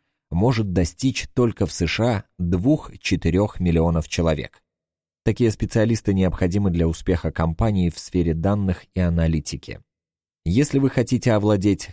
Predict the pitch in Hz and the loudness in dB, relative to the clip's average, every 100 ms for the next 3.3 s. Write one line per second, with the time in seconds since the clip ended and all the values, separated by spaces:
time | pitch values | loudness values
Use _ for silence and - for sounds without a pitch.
0 | - 90 95 87 95 92 92 98 76 - | -4 -4 -2 0 2 2 2 0 0 -2
1 | 82 - 90 87 76 85 82 90 80 - | -2 0 0 0 0 0 2 2 0 0
2 | 82 82 85 - 78 95 135 95 82 78 | 0 0 0 0 -2 0 0 -2 -4 -6
3 | - - | -4 -8